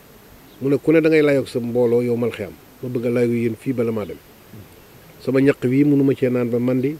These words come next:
mënu ma cee sangu. Kon nag du ma ciy diggee sang kenn, wala ma diggee ci wëgg kenn. Wëlbatiku leen topp Yàlla. Lu waaye def ba julli jot na nga ko bàyyi te def ko. Wëlbatiku leen ragal Yàlla. Te xam ne Yàlla dafa sàkk yaari yoon ak yaari kër.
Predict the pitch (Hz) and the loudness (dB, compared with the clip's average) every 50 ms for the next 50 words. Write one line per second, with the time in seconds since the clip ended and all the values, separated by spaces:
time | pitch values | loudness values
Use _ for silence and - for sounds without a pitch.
0 | 123 127 127 127 120 117 104 113 107 - - 98 92 - - - - - - - | -8 -4 -2 -2 -2 -2 -4 -6 -8 -8 -10 -10 -10 -12 -14 -20 -20 -20 -20 -20
1 | - - - - - - - - 123 123 123 120 123 131 131 123 113 113 117 117 | -20 -20 -20 -20 -20 -14 -8 -4 -2 -2 -2 -2 0 0 0 0 -2 -2 -4 -4
2 | 120 117 120 110 - 113 110 107 101 - - 117 123 131 135 - - - - - | -2 -2 -2 -4 -4 -8 -10 -10 -10 -8 -6 -6 -4 -4 -6 -8 -10 -16 -20 -20
3 | - - - - - - - - - - 123 123 123 127 123 120 117 110 107 - | -20 -20 -20 -20 -20 -20 -20 -14 -8 -4 0 0 2 2 0 0 -2 -4 -4 -4
4 | 117 110 110 101 98 - - 101 98 101 - - - - - - - - - - | -4 -6 -6 -6 -8 -10 -10 -10 -10 -10 -12 -16 -20 -20 -20 -20 -20 -20 -20 -20
5 | - - - - - - - - - - - - - - 110 120 120 113 123 120 | -20 -20 -20 -20 -20 -20 -20 -20 -20 -20 -20 -20 -18 -12 -8 -8 -6 -4 -4 -4
6 | 117 107 - 110 120 123 131 135 - - - 127 - - - 127 117 101 95 80 | -4 -6 -6 -4 -2 -2 -2 -4 -6 -6 -6 -6 -6 -2 0 0 0 0 0 -4
7 | - - - - - - - - - - - - - - - - - - - - | -6 -12 -20 -20 -20 -20 -20 -20 -20 -20 -20 -20 -20 -20 -20 -20 -20 -20 -20 -14
8 | 95 107 113 127 127 127 120 120 113 107 123 127 123 127 127 123 120 123 113 113 | -10 -4 -2 0 0 0 0 -2 -4 -4 -6 -6 -4 -4 -4 -4 -2 -4 -4 -4
9 | 117 123 131 123 - 120 113 113 104 101 101 - 107 101 92 - - - - - | -4 -4 -4 -4 -4 -4 -4 -2 -2 -4 -4 -4 -6 -6 -6 -8 -14 -20 -20 -20
10 | - - - - 143 139 - - - - - 127 113 120 117 123 120 123 - 131 | -20 -20 -20 -20 -20 -20 -20 -20 -20 -20 -12 -8 -8 -6 -4 -6 -6 -6 -4 -2
11 | 127 127 120 120 127 131 139 131 123 117 101 87 78 - - - - - - - | -2 -2 0 0 0 0 2 2 2 2 0 -2 -6 -12 -20 -20 -20 -20 -20 -20
12 | - - - - - - - - - - - - - - 110 - 135 135 131 131 | -20 -20 -20 -20 -20 -20 -20 -20 -20 -20 -20 -20 -16 -14 -8 -6 -2 0 2 2
13 | 131 127 123 120 123 120 117 120 113 117 - 135 117 - - 117 117 123 127 127 | 2 2 0 -2 -4 -4 -6 -6 -8 -8 -6 -8 -6 -6 -4 -2 -2 0 0 0
14 | 127 127 123 123 - 120 117 113 120 123 135 135 120 - 110 95 | 0 -2 -2 -4 -4 -4 -2 0 2 4 4 4 4 2 0 -4